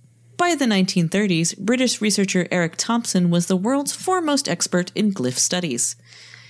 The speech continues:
His achievements included deciphering signs related to the calendar and astronomy, as well as identifying new words from the Maya lexicon. Thompson also developed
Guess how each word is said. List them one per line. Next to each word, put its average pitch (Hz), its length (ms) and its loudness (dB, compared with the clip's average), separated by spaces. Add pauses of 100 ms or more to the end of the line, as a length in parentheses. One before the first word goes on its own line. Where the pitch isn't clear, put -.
(120)
His 240 160 2
achievements 185 560 0
included 175 560 0
deciphering 175 600 0
signs 156 520 0
related 165 380 0
to 190 80 0
the 190 80 0
calendar 156 460 0
and 180 180 0
astronomy, 226 540 0 (200)
as 247 160 2
well 202 220 4
as 202 100 2
identifying 160 680 0
new 175 180 4
words 220 460 2
from 226 220 0
the 226 80 2
Maya 143 300 0
lexicon. 165 760 -4 (520)
Thompson 220 400 0
also 175 360 2
developed 156 500 -2